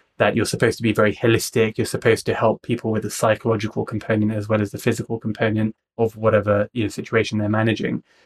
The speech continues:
But, you know, in actual fact, we do very little of that. Um, and instead, you take a Band-Aid approach. And I think the reason for that is despite C B T being incredibly effective,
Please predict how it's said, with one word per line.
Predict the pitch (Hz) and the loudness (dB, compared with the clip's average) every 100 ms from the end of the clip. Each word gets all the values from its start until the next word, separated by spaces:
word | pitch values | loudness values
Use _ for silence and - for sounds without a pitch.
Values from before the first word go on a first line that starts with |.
| _ | _
But, | 113 107 101 _ | 4 4 2 _
you | 127 | 2
know, | 104 101 | 4 4
in | |
actual | 120 127 - - | 2 0 -2 2
fact, | 110 104 - | 0 0 0
we | |
do | 107 104 | 2 4
very | 107 101 | 4 4
little | 101 113 - 107 | 4 2 0 -2
of | 104 | -2
that. | - 107 - _ _ - | 0 -2 -2 _ _ -4
Um, | 104 101 101 | 2 4 4
and | 107 107 | 4 4
instead, | 101 - 110 104 | 4 2 2 4
you | 98 | 2
take | 113 - | 0 0
a | |
Band-Aid | 110 107 104 101 101 | 0 2 2 2 0
approach. | - 113 110 - - _ _ | -2 -4 -4 -8 -20 _ _
And | 127 120 | 0 2
I | |
think | 117 214 190 | 4 4 4
the | 113 | 4
reason | 117 147 139 110 | 6 6 6 2
for | - | 2
that | 110 104 107 | 2 2 0
is | 101 | -2
despite | - 107 - 139 135 | -2 -4 2 2 2
C | 131 | 0
B | 120 107 | 0 0
T | 113 | -2
being | 107 107 104 | 0 2 0
incredibly | 113 101 - 117 107 98 104 - | -2 -2 0 2 2 2 0 0
effective, | 104 - - - - - 170 | -2 -2 -4 -4 -4 -4 -4